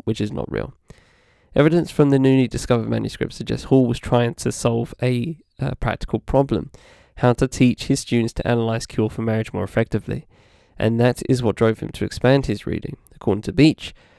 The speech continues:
when Hall starts introducing continental theories of culture to the seminars, these are the books he was reading for the first time. He added that this is something Hall, uh, himself reflected on, uh, later, that as nobody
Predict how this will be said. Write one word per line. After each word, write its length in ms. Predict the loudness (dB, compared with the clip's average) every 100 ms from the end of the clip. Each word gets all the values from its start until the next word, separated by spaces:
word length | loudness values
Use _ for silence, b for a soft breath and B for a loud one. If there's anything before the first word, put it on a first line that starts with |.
| b
when 180 | -2 2
Hall 180 | 4 2
starts 360 | 4 2 2
introducing 480 | -4 -4 -4 -4 -6
continental 560 | -6 -6 -8 -12 -12 4
theories 440 | 6 8 6 2
of 120 | -4
culture 400 | 0 0 0 -4
to 140 | -4 -8
the 40 |
seminars, 560 | 2 2 4 2 2 -2
these 320 | -6 -4 -4 -4
are 140 | -4
the 80 | -2
books 280 | -6 -8 -4
he 60 | -4
was 200 | -4 -6
reading 260 | -6 -8
for 80 | -12
the 80 | -8
first 240 | -8 -8
time. 280 | -10 -12 -14 _ b b b b b
He 180 | 2 2
added 260 | 2 0
that 180 | 0 0
this 260 | 0 -4 -6
is 160 | -6 -4
something 380 | -2 -2 -4 -4
Hall, 360 | -2 -2 -2 -2
uh, 160 | -2 -2
himself 560 | -6 -4 0 2 0
reflected 480 | -4 -6 -6 -8 -4
on, 180 | -2 -4 b b -8
uh, 240 | -4 -4 -2
later, 480 | -2 0 0 -2 -2 -4
that 340 | -4 -6 -10 -2
as 400 | 0 0 -2 -2
nobody 800 | 2 2 2 0 0 -2 -4